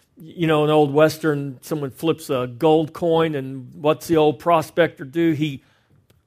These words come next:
bites down on it. What's he doing? He's seeing if it's approved. He's approving it. He's seeing if it's genuine. This is the word Paul is using here, that those who are approved or genuine or tried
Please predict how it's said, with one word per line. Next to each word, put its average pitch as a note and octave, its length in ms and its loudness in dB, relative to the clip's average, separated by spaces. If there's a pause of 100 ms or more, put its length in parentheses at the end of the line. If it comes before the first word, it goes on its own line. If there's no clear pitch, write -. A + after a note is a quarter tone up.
(600)
bites E3 340 4
down E3 340 2
on A#2 220 -4
it. B2 60 -16
What's D#3 240 -2
he D#3+ 100 -8
doing? C3+ 300 -2
He's C3+ 240 -10
seeing D#3 320 -4
if C3+ 120 -8
it's - 160 -10
approved. A#2 580 -6
He's C3+ 120 -10
approving B2 520 0
it. D2 220 -18
He's D3 160 -8
seeing D#3+ 280 -2
if C#3 120 -6
it's B2 180 -16
genuine. A#2+ 720 -2 (1500)
This D#3+ 200 -2
is D#3 140 -4
the F3 100 4
word D3+ 340 6
Paul D3+ 340 6
is C3+ 160 -2
using D#3 360 0
here, A2 300 -6
that C#3+ 240 -2
those F3 360 4
who E3+ 180 2
are C#3+ 200 4
approved D#3+ 580 2
or D3 100 -2
genuine C3+ 600 -2
or A#2+ 80 -8
tried A#2+ 800 -2